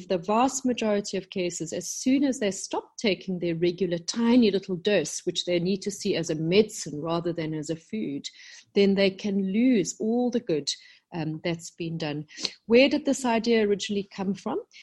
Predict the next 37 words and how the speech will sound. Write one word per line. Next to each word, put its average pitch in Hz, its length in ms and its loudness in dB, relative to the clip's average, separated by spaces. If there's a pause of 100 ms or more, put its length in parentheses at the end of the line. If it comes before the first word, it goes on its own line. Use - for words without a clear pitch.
(220)
Well, 320 320 6
it - 180 -6
probably 285 680 2
partly 294 640 0
originated 202 720 2
in 190 120 2
the 185 60 2
studies, 202 680 0 (380)
um, 170 400 0 (360)
which 220 180 0
showed 220 560 2
that 180 260 0 (460)
one 226 240 2
of 285 140 -2
the 208 100 2
risk 247 340 0
factors 151 800 -6 (320)
for 175 400 2 (200)
peanut 175 400 0
allergy 170 420 -2
was 165 380 -2 (100)
withholding 190 840 0
peanut 156 360 -4 (140)
for 175 120 -4
too 208 320 0
long 196 420 0
to 180 140 -2
little 165 220 -4
kids. 165 340 -8 (320)
In 214 100 2
fact, 240 300 2
a 208 60 -6
protective 240 760 -2
factor 147 520 -8
in 165 200 -4
countries 208 460 -2
like 170 160 -2